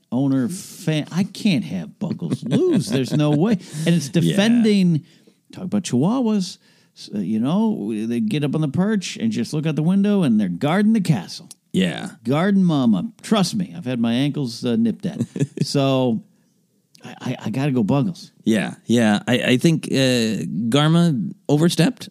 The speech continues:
Speaker 2: uh, like Garma on the show. She's great.
Speaker 1: Mm-hmm,
Speaker 2: Uh, and I
Speaker 1: mm-hmm.
Speaker 2: think, you know, hey, she's having a hard time and maybe some other people aren't. So maybe she takes some puffer pig bacon. That's fine. But yeah,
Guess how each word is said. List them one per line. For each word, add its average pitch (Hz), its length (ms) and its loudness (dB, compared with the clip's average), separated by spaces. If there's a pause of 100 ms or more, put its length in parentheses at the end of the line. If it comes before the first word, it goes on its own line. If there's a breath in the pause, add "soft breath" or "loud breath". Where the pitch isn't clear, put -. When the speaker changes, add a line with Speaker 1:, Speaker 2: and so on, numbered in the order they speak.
(200)
Speaker 2:
uh, 117 200 4
like 123 200 4
Garma 143 320 4
on 139 160 4
the 135 100 4
show. 175 440 2
She's 123 220 0
great. 147 280 4
Speaker 1:
Mm-hmm, 262 160 2
Speaker 2:
Uh, - 160 4
and 113 120 4
I 117 60 4
Speaker 1:
mm-hmm. - 80 0
Speaker 2:
think, 120 300 2
you 117 80 2
know, 120 180 2
hey, 139 300 2
she's 101 200 0
having 110 200 2
a 104 80 2
hard 120 240 0
time 151 340 0
and 98 180 4
maybe 92 280 4
some 95 180 2
other 98 160 4
people 110 240 2
aren't. 214 220 0
So 294 80 -2
maybe 294 220 0
she 269 140 -4
takes 233 280 0
some 101 400 2
puffer - 260 -2
pig 64 280 -6
bacon. - 440 -10 (360 loud breath)
That's - 280 -6
fine. - 560 -16 (600 loud breath)
But 80 420 0
yeah, 92 220 0